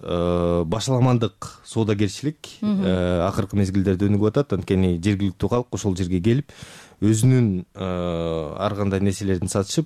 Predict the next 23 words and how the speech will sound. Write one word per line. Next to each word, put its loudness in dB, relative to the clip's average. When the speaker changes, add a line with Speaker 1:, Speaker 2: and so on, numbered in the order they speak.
Speaker 1:
тыюу 4
салынган 2
нерселердин -4
баардыгын -6
сатып. -10
Эми 4
бул 4
баягы, 2
э, 0
мындай 2
көрүнүштөр 0
көп 2
эле -2
мамлекеттерде -4
болгон. -2
Европада 0
да 0
болгон, 0
Америкада 2
да 0
болгон 0
өсүү 0
мезгилинде. 2